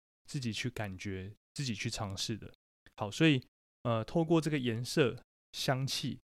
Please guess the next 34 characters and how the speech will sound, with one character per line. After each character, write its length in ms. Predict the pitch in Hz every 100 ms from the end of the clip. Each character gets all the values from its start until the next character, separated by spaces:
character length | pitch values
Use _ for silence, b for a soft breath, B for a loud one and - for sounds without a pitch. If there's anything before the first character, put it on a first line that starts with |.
| _
和 100 | -
它 120 | 139
喝 280 | 139 - 147
起 160 | 147 -
来 100 | 107
的 100 | 104
这 140 | 98
个 120 | 113 110
口 240 | - 110
感， 220 | 113 101 - _ _ _ _
我 140 | 123
们 260 | 110 107 101 -
就 100 | -
是 140 | 147 147
透 200 | 156 139
过 240 | 135 120
这 140 | - 135
些， 300 | 123 123 120
这 100 | 147
三 140 | 139
个 80 | 127
步 200 | 117 117
骤， 200 | 110 104 - _ _ _
然 120 | - 113
后 160 | 160
呢， 260 | 135 117 120 _ _ _
把 160 | 113
它 180 | 104 131
记 220 | 135 -
下 160 | 139 143
来 80 | 120
之 160 | 117
后 220 | 120 135 123
呢， 280 | 113 110